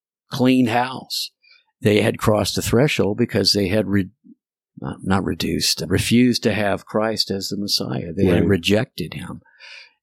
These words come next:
Speaker 1: And so once again, they crossed that threshold. Good news is,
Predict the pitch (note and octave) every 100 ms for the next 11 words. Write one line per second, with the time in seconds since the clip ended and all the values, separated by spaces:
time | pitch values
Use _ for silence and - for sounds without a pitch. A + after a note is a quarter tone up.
0 | _ - F2 - - G2 G2 F#2 F2 G2
1 | F#2+ G2+ A#2 G#2 F2+ - E2+ - F2 -
2 | - B2+ - - - - - _ _ _
3 | - C3 B2+ C3+ A#2 C3+ C3+ A#2+ - -